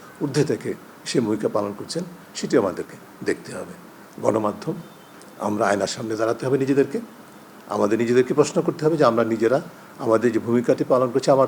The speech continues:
প্রত্যেকটা গণমাধ্যম কর্মী হিসাবে আমাদের সকলেই একজন, একজন করে ভোটার। আমার চয়েস থাকবে, দলের, কোনো দলের প্রতি আমাদের, আমাদের আনুগত্য থাকতে পারে বা পছন্দ অপছন্দ থাকতে পারে।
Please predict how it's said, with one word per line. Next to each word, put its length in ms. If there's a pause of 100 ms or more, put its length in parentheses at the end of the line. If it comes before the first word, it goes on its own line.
প্রত্যেকটা 460
গণমাধ্যম 640
কর্মী 240
হিসাবে 320 (340)
আমাদের 240
সকলেই 400
একজন, 360
একজন 320
করে 180
ভোটার। 340 (500)
আমার 260
চয়েস 340
থাকবে, 280 (540)
দলের, 240 (100)
কোনো 240
দলের 260
প্রতি 260
আমাদের, 360
আমাদের 400
আনুগত্য 460
থাকতে 300
পারে 240
বা 220 (320)
পছন্দ 340
অপছন্দ 400
থাকতে 300
পারে। 160